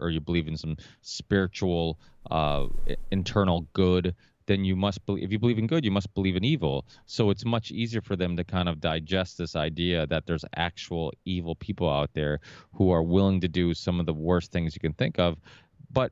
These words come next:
you know, the, the average person, it's like, well, you, you figure, like, the, the Jeffrey Epstein story, once that became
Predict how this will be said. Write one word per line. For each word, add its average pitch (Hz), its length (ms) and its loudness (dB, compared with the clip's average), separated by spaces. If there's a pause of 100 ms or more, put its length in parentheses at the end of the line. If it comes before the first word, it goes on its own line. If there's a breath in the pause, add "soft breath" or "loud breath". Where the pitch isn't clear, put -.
you 147 100 -2
know, 131 220 -2
the, - 180 -6
the 123 180 -2
average 160 360 -2
person, 147 400 -2
it's 95 140 -2
like, 95 240 0
well, - 360 -6
you, 113 300 -4
you 127 140 0
figure, 151 280 2
like, 107 260 2
the, 92 260 2 (260 soft breath)
the 101 80 0
Jeffrey 117 320 0
Epstein 98 380 -2
story, 80 280 0
once 98 280 0
that 104 200 -2
became 92 460 -2